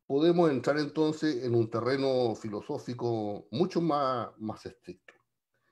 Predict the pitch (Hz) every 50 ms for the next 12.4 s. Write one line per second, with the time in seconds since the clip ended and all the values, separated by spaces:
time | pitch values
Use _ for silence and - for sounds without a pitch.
0 | _ _ _ _ _ _ _ _ _ _ _ - 127 139 - 240 220 208 - 220
1 | 196 185 190 196 196 180 175 165 156 - - 170 160 - - 156 135 123 120 113
2 | 113 123 147 165 160 - 165 151 127 123 120 120 117 107 104 - - 95 - -
3 | 151 147 139 131 - 120 104 98 - - 101 90 - 107 107 90 87 92 101 110
4 | 101 - _ _ _ _ _ _ _ _ _ _ _ _ _ _ _ - 135 123
5 | - - 226 208 - - 208 190 185 - - 151 147 131 127 117 - 160 165 165
6 | 170 165 156 151 147 139 131 117 123 120 113 113 113 110 107 104 101 95 92 90
7 | - _ _ _ 90 104 117 110 - 117 113 110 110 104 98 - - 143 156 156
8 | 151 143 135 120 107 101 110 117 127 123 123 120 120 107 - 107 107 104 101 98
9 | 98 101 104 - - - - _ _ _ _ - 104 107 104 101 110 127 139 143
10 | 151 127 120 - 135 139 139 - _ _ _ _ - _ _ _ - 127 127 123
11 | - - 156 - - _ _ _ _ _ _ _ - - _ _ _ - 131 123
12 | 123 120 123 123 123 123 -